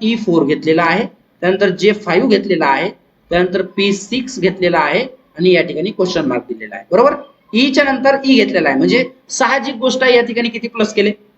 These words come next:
किती प्लस केले तुम्हाला माहिती आहे, साहजिक गोष्ट आहे. या ठिकाणी किती प्लस केले? चार प्लस केले.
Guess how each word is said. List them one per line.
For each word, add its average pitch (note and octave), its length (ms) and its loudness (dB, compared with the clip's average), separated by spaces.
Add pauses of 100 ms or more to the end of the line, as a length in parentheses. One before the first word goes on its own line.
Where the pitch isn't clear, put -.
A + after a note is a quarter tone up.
(480)
किती A#3 160 0
प्लस C4 260 0
केले A#3+ 160 0
तुम्हाला A3+ 240 0
माहिती G3 280 0
आहे, G#3 100 0
साहजिक C4+ 380 0
गोष्ट F3+ 180 0
आहे. D#3 80 0
या E3 80 2
ठिकाणी A3 240 -2
किती A3 200 -10
प्लस G#3 240 0
केले? G#3 180 2
चार D#3+ 220 -2
प्लस A#2+ 260 -8
केले. A2 160 -14